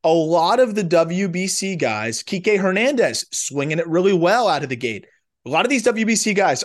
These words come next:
are, are off to great starts offensively. I don't think it's a coincidence. So, uh, while, while the adjustment to the pitch clock may be,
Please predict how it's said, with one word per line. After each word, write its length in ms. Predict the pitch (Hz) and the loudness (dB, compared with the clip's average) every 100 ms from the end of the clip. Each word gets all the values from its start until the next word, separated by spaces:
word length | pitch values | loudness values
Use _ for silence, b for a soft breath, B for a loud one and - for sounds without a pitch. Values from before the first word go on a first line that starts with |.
| - | -2
are, 160 | 151 - | -2 0
are 200 | 147 143 | 0 0
off 240 | 151 147 - | 0 -2 -4
to 220 | 160 135 | -8 -8
great 340 | - 135 160 | -4 -4 -4
starts 320 | - 156 147 | -2 0 0
offensively. 580 | 139 120 147 156 175 185 - | -2 0 -2 -2 0 0 0
I 100 | 143 | -6
don't 360 | 117 147 156 - | -2 -2 -2 -6
think 180 | 131 | -8
it's 140 | 123 120 | -8 -8
a 40 | |
coincidence. 640 | - 127 110 92 78 - - | -8 -8 -8 -12 -12 -12 -6
So, 320 | - 127 123 B B B | -2 0 -2 B B B
uh, 180 | 147 139 | -2 0
while, 440 | 170 165 160 165 | 2 2 0 0
while 200 | 165 165 | 0 0
the 120 | 156 | 0
adjustment 360 | 147 175 180 170 | 0 0 0 0
to 40 | |
the 80 | 165 | 0
pitch 220 | - 170 | 0 -2
clock 260 | - 170 160 | 0 0 0
may 180 | 156 151 | -2 0
be, 280 | 147 131 | 0 0